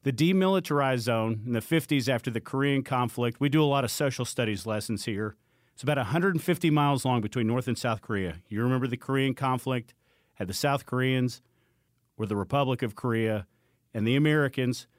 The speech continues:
fought the Chinese and the North Koreans to a stalemate. Nobody won the war.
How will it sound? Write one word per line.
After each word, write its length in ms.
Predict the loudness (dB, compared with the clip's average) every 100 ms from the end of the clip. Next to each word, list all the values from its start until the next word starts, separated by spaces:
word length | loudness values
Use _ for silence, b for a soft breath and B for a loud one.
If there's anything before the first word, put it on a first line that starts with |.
| _ _
fought 300 | 0 0 0
the 80 |
Chinese 560 | -4 0 2 2 2 2
and 100 | 2
the 60 | 4
North 260 | 2 0
Koreans 640 | -2 -2 0 0 -2 -6 _ _ _ _
to 160 | 0 2
a 40 |
stalemate. 640 | 2 2 2 2 0 -4 -14 _ _ -2
Nobody 320 | 0 4 4
won 200 | 4 4
the 80 | 4
war. 500 | 4 2 2 0